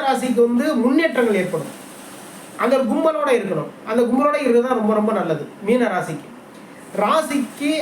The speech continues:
அதிபதியா இருக்கக்கூடிய குரு பகவான் உங்களுடைய ராசிக்கு மூன்றாம் இடத்துல சஞ்சாரம் பண்ணிட்டு இருக்காரு.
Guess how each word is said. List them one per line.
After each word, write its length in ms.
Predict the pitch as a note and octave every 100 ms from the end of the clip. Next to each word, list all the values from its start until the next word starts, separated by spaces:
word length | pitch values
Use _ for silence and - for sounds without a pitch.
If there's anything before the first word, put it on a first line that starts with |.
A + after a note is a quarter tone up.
| C#4+ F3+
அதிபதியா 380 | G3+ C#4+ C#4 B3+
இருக்கக்கூடிய 440 | A#3+ A3+ G#3+ G#3+
குரு 140 | G3+ G#3
பகவான் 280 | A3+ G#3+ B3+
உங்களுடைய 340 | A3+ G#3 G3
ராசிக்கு 440 | F#3+ A#3 A#3+ A#3 A3+
மூன்றாம் 340 | G#3 A#3 G#3+
இடத்துல 260 | G3+ F#3 E3+
சஞ்சாரம் 280 | G3 G#3+ G#3
பண்ணிட்டு 280 | F3+ F3+ F3+
இருக்காரு. 500 | F3+ E3+ D#3 D#3